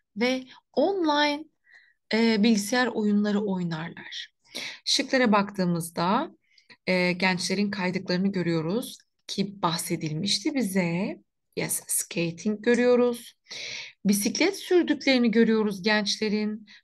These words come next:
Bahsedilmişti riding a bike. Gençlerin kitap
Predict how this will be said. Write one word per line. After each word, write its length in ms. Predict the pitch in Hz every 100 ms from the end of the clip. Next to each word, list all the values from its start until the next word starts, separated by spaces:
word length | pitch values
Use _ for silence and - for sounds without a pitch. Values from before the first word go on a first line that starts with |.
| -
Bahsedilmişti 800 | 180 175 185 170 170 208 - 269
riding 420 | 269 269 269 269
a 80 | 269
bike. 600 | 240 262 269 277 277 - - - - - - - -
Gençlerin 880 | 226 269 277 - 302 302 302 330 - - _ -
kitap 400 | 214 - 339